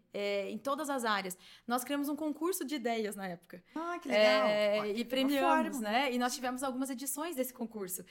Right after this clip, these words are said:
Speaker 1: E aí chegaram ideias das mais diversas áreas, porque a gente colocou no regulamento que não precisaria necessariamente ser,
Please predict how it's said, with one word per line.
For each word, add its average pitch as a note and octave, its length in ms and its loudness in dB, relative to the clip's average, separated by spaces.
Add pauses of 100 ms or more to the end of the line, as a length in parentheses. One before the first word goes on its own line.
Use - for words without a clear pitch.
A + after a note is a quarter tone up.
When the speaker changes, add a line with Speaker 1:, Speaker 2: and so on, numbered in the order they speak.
(200)
Speaker 1:
E A#3+ 140 -2
aí C#4+ 180 4
chegaram D4 380 -2
ideias B3+ 440 0
das B3+ 200 -4
mais B3+ 380 -2
diversas B3 600 -4
áreas, G#3 240 -4
porque A3+ 140 -6
a A3+ 40 -2
gente A#3+ 220 -6
colocou A#3+ 340 -4
no A3 80 -6
regulamento A3 480 -6
que C4 60 -8
não B3+ 100 -4
precisaria B3+ 400 -4
necessariamente C#4 720 -4
ser, B3+ 400 -4